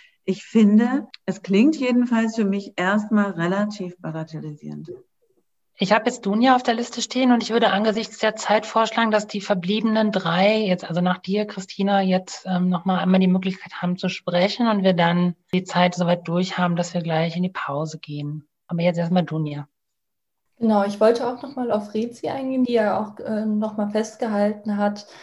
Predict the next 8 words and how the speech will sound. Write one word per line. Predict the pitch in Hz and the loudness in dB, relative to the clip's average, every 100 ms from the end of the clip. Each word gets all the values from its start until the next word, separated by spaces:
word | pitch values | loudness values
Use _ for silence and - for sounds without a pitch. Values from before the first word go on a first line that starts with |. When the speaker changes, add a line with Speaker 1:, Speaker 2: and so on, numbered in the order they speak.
| - - _ _ - | -20 -20 _ _ -4
Speaker 3:
ähm, | 214 202 190 190 190 - - - | -2 -2 -6 -10 -12 -14 -12 -2
dass | 214 208 | 2 2
es | 220 - | -2 0
ihr | 214 | 2
nicht | 208 240 - | 4 2 0
um | 233 220 214 202 | 2 6 6 4
Druck | 208 262 285 | 4 4 4
geht, | 254 285 311 - | 0 2 2 -2